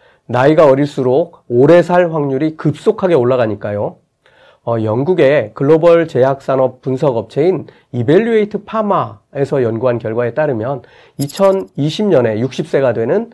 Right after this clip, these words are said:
천구백육십 년생은 백 살까지 살게 될 확률이 대략 사십 퍼센트고요. 천구백칠십 년생은 칠십 퍼센트에 육박한다고 예측했습니다.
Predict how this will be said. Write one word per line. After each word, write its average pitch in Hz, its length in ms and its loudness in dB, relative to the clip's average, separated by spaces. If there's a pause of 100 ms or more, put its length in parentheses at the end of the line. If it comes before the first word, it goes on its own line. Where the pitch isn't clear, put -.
(320)
천구백육십 165 840 -4
년생은 135 600 -2 (260)
백 180 140 -4
살까지 233 420 -2
살게 208 280 -2
될 190 140 -2
확률이 165 380 -4
대략 131 280 -2
사십 165 280 -10
퍼센트고요. 117 720 -8 (480)
천구백칠십 190 760 -2
년생은 160 540 -2 (100)
칠십 320 460 -4
퍼센트에 233 480 -2
육박한다고 143 680 -4
예측했습니다. 110 720 -10